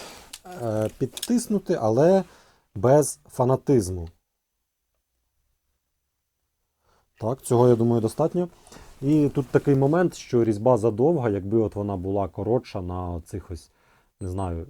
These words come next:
ну, п'ять міліметрів, то, в принципі, і загальний габарит був би теж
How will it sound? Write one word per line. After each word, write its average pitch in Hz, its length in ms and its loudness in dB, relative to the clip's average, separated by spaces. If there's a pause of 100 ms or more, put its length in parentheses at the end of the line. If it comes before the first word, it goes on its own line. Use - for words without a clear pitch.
(120)
ну, 98 160 -12
п'ять 107 320 -4
міліметрів, 98 580 -2
то, 123 320 -6
в 107 220 -12
принципі, 104 440 -6
і 90 40 -4
загальний 92 480 -4
габарит 90 380 -4
був 107 180 -6
би 98 120 -6
теж 104 260 -8